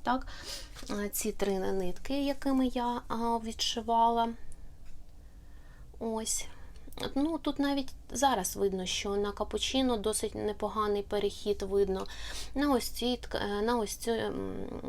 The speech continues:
на ось цьому номері, так, дванадцять шістдесят сім, теж гарно видно, що є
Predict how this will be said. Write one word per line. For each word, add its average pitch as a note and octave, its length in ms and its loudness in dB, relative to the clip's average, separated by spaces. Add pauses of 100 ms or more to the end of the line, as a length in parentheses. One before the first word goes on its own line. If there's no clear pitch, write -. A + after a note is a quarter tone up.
(360)
на A3 140 0
ось A3 140 0
цьому A#3+ 280 2
номері, G3+ 520 0
так, A3 240 2
дванадцять G3+ 1160 -2
шістдесят G3+ 640 0
сім, G3+ 480 2 (320)
теж G3 280 2
гарно G3 380 2
видно, G3 320 2
що G3 200 0
є G3 340 2